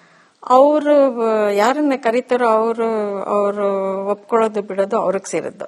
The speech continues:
ನಮ್ದು ರಾಜಮನೆತನಕ್ಕೆ ಸಂಬಂಧಪಟ್ಟದ ಆಚರಣೆ ಮನೆ ಒಳಗಡೆ ಆಗತ್ತೆ, ಮನೆ ಹೊರಗಡೆ ಆಗೋದು ನಮ್ದು ಬೇರೆ ಆಚರಣೆ. ನಾನ್ ಬಿಡ್ಸ್ ಹೇಳಲ್ಲ. ಆ, ಅದು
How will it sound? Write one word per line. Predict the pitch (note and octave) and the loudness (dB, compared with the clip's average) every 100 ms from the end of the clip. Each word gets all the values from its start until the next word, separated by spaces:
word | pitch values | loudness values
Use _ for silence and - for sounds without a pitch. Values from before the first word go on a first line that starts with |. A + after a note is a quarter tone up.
| - | -4
ನಮ್ದು | A3 C#4+ D4+ | -2 0 0
ರಾಜಮನೆತನಕ್ಕೆ | D4 A#3+ A#3+ B3+ B3+ B3+ B3 - | 2 2 0 0 0 -2 -4 -4
ಸಂಬಂಧಪಟ್ಟದ | A3 A3 A3 A3 G#3+ - G3 | -4 -4 -6 -8 -6 -4 -2
ಆಚರಣೆ | F#3+ - G#3 G#3+ B3+ | -4 -6 -8 -4 -4
ಮನೆ | A3 F3 G#3 | -4 -2 2
ಒಳಗಡೆ | A#3+ G#3+ F#3+ - | 2 2 -2 -4
ಆಗತ್ತೆ, | - - - - - - _ - | -6 -8 -14 -18 -20 -20 _ -6
ಮನೆ | G#3 A#3 | -4 -4
ಹೊರಗಡೆ | G#3+ G#3 A#3 A#3 | -8 -2 2 2
ಆಗೋದು | G#3+ G3 G3+ A3 C#4 | 2 0 -2 -2 0
ನಮ್ದು | A#3+ G#3+ G#3 | 0 -4 -6
ಬೇರೆ | G3 A#3+ | -2 0
ಆಚರಣೆ. | A3 - D#3+ D#3 - _ _ - _ - - _ A3+ | 0 -2 -6 -8 -10 _ _ -20 _ -20 -20 _ -2
ನಾನ್ | A#3+ | -2
ಬಿಡ್ಸ್ | B3 - D4 | -2 0 2
ಹೇಳಲ್ಲ. | C4 A#3 G#3 C4+ - | 4 4 0 -2 -6
ಆ, | - G#3 G3+ G3 G3 F#3+ - | -10 -8 -8 -8 -8 -8 -10
ಅದು | - G#3 G#3 G#3+ G#3 G3 | -10 -6 -4 -4 -4 -6